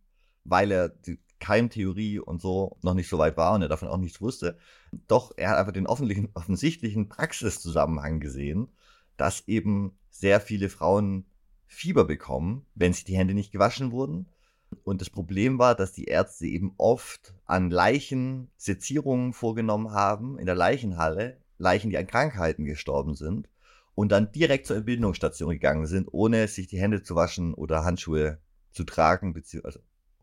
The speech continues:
nicht mal Handschuhe zu tragen und die dann natürlich auch nicht zu wechseln. Also einfach mit den ungewaschenen Leichenfingern bei der Geburt helfen, ist keine gute Idee. Wirklich keine gute Idee. Da hätte man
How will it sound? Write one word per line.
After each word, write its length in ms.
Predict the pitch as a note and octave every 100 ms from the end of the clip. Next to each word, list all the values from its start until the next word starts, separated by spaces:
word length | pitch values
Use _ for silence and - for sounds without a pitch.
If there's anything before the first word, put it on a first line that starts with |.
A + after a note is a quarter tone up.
| - E2 _ -
nicht 200 | F#2+ F2
mal 100 | E2
Handschuhe 240 | F#2+ D2
zu 100 | -
tragen 380 | - F#2 A#2 - _ _
und 240 | E2 E2 _ _ _ _
die 60 | F2
dann 140 | D#2+
natürlich 240 | D#2+ D2+ -
auch 40 |
nicht 140 | D#2+ D2+
zu 100 | D#2+
wechseln. 300 | D2+ - -
Also 160 | B1+
einfach 220 | B1+ D2+ D2+
mit 140 | D2+
den 120 | C#2 - _ - _
ungewaschenen 580 | - C#3 A#2+ A#2 A2+ G#2
Leichenfingern 880 | F#2 F#2+ A2 G#2 - G2+ F#2 F#2 F#2 - _ _ _
bei 120 | F2+
der 100 | F2+
Geburt 420 | F#2 E2+ A#2 -
helfen, 340 | E2+ E2+ F#2+ F2+
ist 160 | -
keine 340 | - F2+ F#2+ G2
gute 240 | F#2+ F#2
Idee. 320 | F2+ D2+ C2+ - _ _ _ _ _ _ _ _ _ _ _ _ _
Wirklich 560 | - F#2+ G2 E2 - _ _ _ _ _ _ _ _
keine 240 | - D#2+ D#2
gute 140 | D2+
Idee. 120 | D2 D2+
Da 40 |
hätte 220 | F2 A2
man 320 | G#2 F#2 F#2+